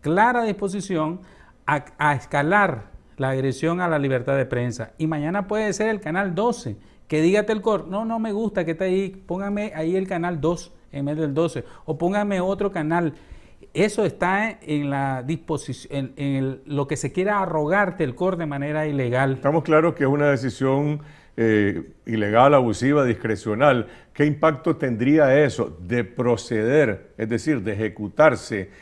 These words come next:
Speaker 2: si se le impone esa decisión a los cableros o si ellos se someten en la audiencia de Cien por ciento Noticias? Hoy muchas personas han preguntado, "Bueno, pero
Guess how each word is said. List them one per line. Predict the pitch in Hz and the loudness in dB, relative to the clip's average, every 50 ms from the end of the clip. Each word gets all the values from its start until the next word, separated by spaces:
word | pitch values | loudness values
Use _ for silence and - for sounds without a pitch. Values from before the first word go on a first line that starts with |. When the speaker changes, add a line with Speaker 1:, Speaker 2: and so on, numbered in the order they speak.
| - - | -20 -14
Speaker 2:
si | _ - 120 | _ -6 -4
se | - 127 120 | -2 0 0
le | 107 107 | 0 0
impone | 104 95 - - 135 151 156 139 131 | -2 -2 0 2 2 2 4 2 0
esa | 120 104 127 120 | 0 2 2 2
decisión | 117 101 104 98 - - 131 135 131 120 | 2 2 -2 -6 -4 -2 -2 0 0 0
a | 110 | -2
los | 101 98 95 | -2 -4 -6
cableros | - - 110 104 117 139 156 151 143 131 | -4 -4 -2 -2 0 2 2 2 0 -2
o | 113 92 | -4 -4
si | 95 | -2
ellos | 113 117 110 | -2 -2 -2
se | 110 113 | -2 -4
someten | 98 - 113 110 123 143 139 139 - - 131 135 127 - - - - _ | -4 -4 -4 -2 -2 -2 -2 -2 -4 -4 -4 -4 -6 -10 -14 -20 -12 _
en | - 127 127 | -4 -2 0
la | 120 | 0
audiencia | 117 110 104 110 143 160 160 156 147 - 120 110 | 0 0 0 0 0 2 2 0 0 -2 -2 -4
de | 107 | -4
Cien | 104 - 127 123 | -4 -4 -4 -4
por | 117 143 127 | -2 -4 -4
ciento | - 127 131 131 127 156 | -4 -4 -6 -4 -2 -2
Noticias? | 143 147 147 - 180 180 - 147 87 117 | -2 -2 -2 -2 -4 -4 -2 -2 0 2
Hoy | 139 156 | 2 2
muchas | 156 160 156 - 175 156 | 2 0 0 0 -2 -2
personas | - 156 127 117 127 139 151 151 139 | 0 -2 -4 -2 -2 0 0 2 0
han | 143 139 - | 0 0 0
preguntado, | - 151 151 143 135 95 - 135 147 151 156 151 - - - - - _ _ | 0 -2 -2 -2 -2 -2 2 4 4 4 4 2 -4 -10 -20 -20 -20 _ _
"Bueno, | - 135 156 156 131 104 - - | 0 2 2 2 2 0 -2 -2
pero | 120 117 107 110 110 107 104 101 | -2 0 0 0 0 0 -2 -2